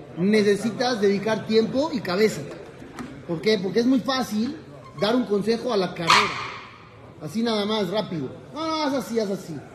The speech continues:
Oye, espérate, lo pensaste bien, lo analizaste, te tomaste el tiempo para pensar.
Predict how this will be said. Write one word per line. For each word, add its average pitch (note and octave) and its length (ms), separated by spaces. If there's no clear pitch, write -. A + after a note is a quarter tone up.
Oye, A#3 200
espérate, G#3+ 380
lo D#3+ 100
pensaste F3+ 440
bien, G#3+ 320
lo D#3+ 100
analizaste, G3 800
te D3+ 60
tomaste F#3+ 440
el G3 80
tiempo G#3+ 280
para E3+ 240
pensar. G3 440